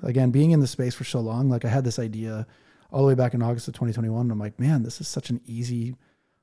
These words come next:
like, layup, and no one's literally focused on the thing that's gonna fix this." And, uh, strangely enough, still no one has. It just doesn't make sense to me either. So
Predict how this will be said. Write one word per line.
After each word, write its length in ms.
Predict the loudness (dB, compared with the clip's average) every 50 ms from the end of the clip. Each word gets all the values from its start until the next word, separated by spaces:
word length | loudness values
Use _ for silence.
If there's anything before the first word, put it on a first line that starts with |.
| _ _
like, 180 | -8 -8 -8 -6
layup, 460 | -6 -4 0 4 4 4 4 2 -2
and 120 | -2 0 0
no 100 | 2 2
one's 260 | 4 4 2 2 0
literally 280 | 2 2 2 2 0
focused 420 | -2 -2 -4 -4 -4 -6 -8 -6 -6
on 120 | -4 -4
the 60 | -6
thing 200 | -6 -6 -4 -4
that's 220 | -4 -4 -6 -6 -6
gonna 160 | -6 -6 -6
fix 300 | -6 -6 -6 -6 -6 -8
this." 340 | -10 -10 -10 -10 -10 -12 -12 -8
And, 320 | -6 -4 -4 -2 -4 -4 -4
uh, 300 | -4 -6 -8 -10 -12 -14 -20 _ _ _ _ -14
strangely 360 | -8 -4 -2 -2 2 2 4
enough, 220 | 4 4 2 -2 -6
still 400 | -12 -14 -8 -6 -2 0 0 2
no 240 | 2 0 0 0 2
one 160 | 2 2 2
has. 640 | 2 0 -2 -2 -2 -2 -4 -6 -10 -14 -14 -16 -20 _ _ _ _ _ _ _ _ _ _ _
It 100 | -6 -2
just 300 | 0 0 0 -2 -2 -2
doesn't 280 | -2 0 2 2 2
make 180 | 2 2 0 -2
sense 260 | -2 0 0 0 -2 -2
to 80 | -2
me 140 | -2 0 0 -2
either. 220 | -2 -2 -4 -8 -8
So 340 | -6 -2 0 0 0 0